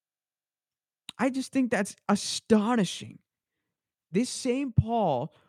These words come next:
who, uh, writes in Romans chapter twelve, verse one, "I appeal to you, brethren, by" what? "The mercies of God to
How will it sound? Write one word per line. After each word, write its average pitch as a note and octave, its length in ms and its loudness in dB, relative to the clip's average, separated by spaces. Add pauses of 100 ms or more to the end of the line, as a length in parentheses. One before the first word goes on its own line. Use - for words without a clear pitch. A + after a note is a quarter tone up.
(120)
who, - 280 8
uh, A#2+ 100 -8
writes G#3 460 -2
in A#3+ 160 0
Romans B3 420 0
chapter A#3 300 -6
twelve, A3 360 4
verse G3+ 240 -2
one, G#3 160 -4
"I D#3 140 -4
appeal G#3 400 -2
to A#3 120 -6
you, A3+ 80 0
brethren, G#3 580 -4 (300)
by" G#3 220 0
what? A3 320 -2 (220)
"The G#3 120 4
mercies A3+ 880 2
of G3 200 0
God F3 420 -2 (400)
to G3+ 180 0